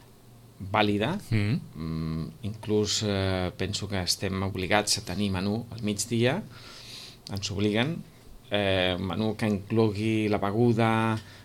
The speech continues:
Speaker 1: el pa i el postre, i a partir d'aquí hi ha moltes varietats, no? Jo llegia l'altre dia amb una,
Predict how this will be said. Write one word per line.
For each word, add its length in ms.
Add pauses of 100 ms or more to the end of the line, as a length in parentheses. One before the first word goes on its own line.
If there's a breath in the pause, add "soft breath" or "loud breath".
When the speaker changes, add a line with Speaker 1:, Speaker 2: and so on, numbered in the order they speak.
(160 loud breath)
Speaker 1:
el 200
pa 560
i 60
el 120
postre, 460 (1000)
i 100
a 60
partir 280
d'aquí 240
hi 80
ha 40
moltes 340
varietats, 640
no? 240
Jo 220
llegia 420
l'altre 320
dia 420
amb 180
una, 360